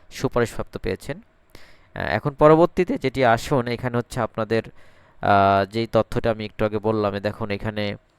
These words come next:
আপনার, আহ, post, আহ, vacant and publishing advertisement post যেই, আহ, রেজুলেশনগুলো লাগবে, সেটি কিন্তু এখানে আমি,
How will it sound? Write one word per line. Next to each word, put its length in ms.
আপনার, 560
আহ, 120
post, 320
আহ, 520
vacant 380
and 260
publishing 580
advertisement 760
post 500
যেই, 360
আহ, 400
রেজুলেশনগুলো 720
লাগবে, 360
সেটি 240
কিন্তু 220
এখানে 280
আমি, 280